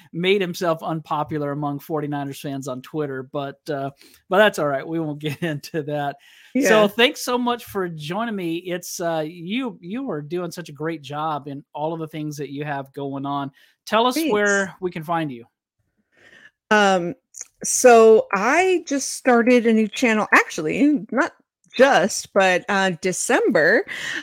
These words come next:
Speaker 2: Um, it was kind of real quick, um, sort of jumped off. We met, um, well, I guess we always sort of were, like, you know, Twitter <laughs> friends,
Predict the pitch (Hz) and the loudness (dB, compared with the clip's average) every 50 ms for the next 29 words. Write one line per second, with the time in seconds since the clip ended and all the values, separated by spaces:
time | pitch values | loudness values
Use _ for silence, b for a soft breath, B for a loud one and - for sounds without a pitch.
0 | B - 220 214 214 208 202 196 196 196 190 - _ _ _ - _ _ _ - | B 0 2 4 4 4 2 2 0 -2 -4 -8 _ _ _ -20 _ _ _ -18
1 | _ - 247 226 214 233 226 - - 254 226 226 233 226 233 185 190 208 - - | _ 0 0 2 2 2 -2 -2 -4 -4 -2 -2 -2 -2 -2 -2 -2 -2 -2 -8
2 | - - 156 135 113 202 - _ - - - 185 180 175 175 175 170 175 170 - | -6 -2 -2 0 0 -2 -4 _ -16 -10 -6 -4 -4 -2 -2 -4 -4 -4 -6 -8
3 | - - - 262 254 254 226 - - 240 226 - 247 214 208 208 - - - - | -8 -6 2 4 4 4 4 4 2 0 2 4 4 4 4 4 0 -8 -16 -18
4 | - _ - - 202 180 240 311 539 571 480 349 277 269 262 233 - _ _ _ | -20 _ -6 -4 0 4 4 2 4 4 4 6 8 8 8 6 2 _ _ _
5 | - - 214 202 190 185 165 160 151 120 87 - - 202 _ _ _ _ _ - | -4 -2 0 4 4 4 4 2 0 -4 -10 -12 -14 -18 _ _ _ _ _ -6
6 | - 349 440 392 - - 359 302 - 466 - - 285 269 233 214 226 226 - - | 2 4 4 4 6 2 2 6 6 4 4 4 2 4 4 6 4 4 2 -2
7 | - 202 185 160 160 147 156 170 170 180 180 180 175 156 151 147 127 - - - | -4 -4 -2 -2 -2 -2 0 0 2 2 0 0 0 0 0 0 -2 -4 -10 -2
8 | - 247 220 165 147 - - - - 226 233 233 208 - - - 214 208 226 202 | 0 0 2 2 0 -2 -4 2 6 8 8 8 6 6 4 4 6 6 8 8
9 | 269 262 - - | 8 6 6 4